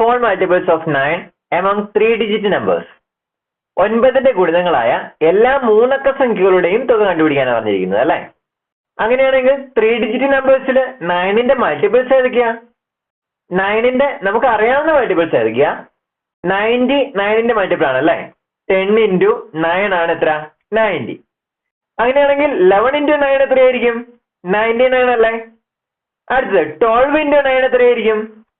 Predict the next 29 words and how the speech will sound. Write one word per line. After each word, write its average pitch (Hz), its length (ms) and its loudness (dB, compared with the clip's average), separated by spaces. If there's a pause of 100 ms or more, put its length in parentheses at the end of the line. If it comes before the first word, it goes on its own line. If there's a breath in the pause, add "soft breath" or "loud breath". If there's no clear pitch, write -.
(380)
വൺ 196 320 0
നോട്ട് 240 240 0
എയ്റ്റ് 180 280 0
ആണല്ലേ? 131 480 -2 (440)
അതായത് 214 600 0 (440)
ത്രീ 277 260 2
ഡിജിറ്റ് 320 300 0
നമ്പേഴ്സിൽ 226 840 2
നയനിന്റെ 220 480 0
ആദ്യത്തെ 202 460 -2
മൾട്ടിപ്പിൾ 170 420 0
ഏതാ? 127 320 0 (280)
വൺ 147 280 -2
നോട്ട് 185 260 0
എയ്റ്റ് 156 200 0
അല്ലേ? 123 320 0 (800)
ത്രീ 156 180 0
ഡിജിറ്റ് 170 260 -4
നമ്പേഴ്സ് 240 360 0
മാത്രമേ 262 340 2
നോക്കാൻ 262 200 0
പറഞ്ഞിട്ടുള്ളൂ. 240 640 0 (360)
അതുകൊണ്ട് 247 320 2
ഈ 277 60 2
നയൻറ്റീൻ, 254 720 -2
നയൻറ്റി 220 320 -2
നയനും 269 280 2
നമുക്ക് 262 260 0
നോക്കത്തില്ല. 254 600 0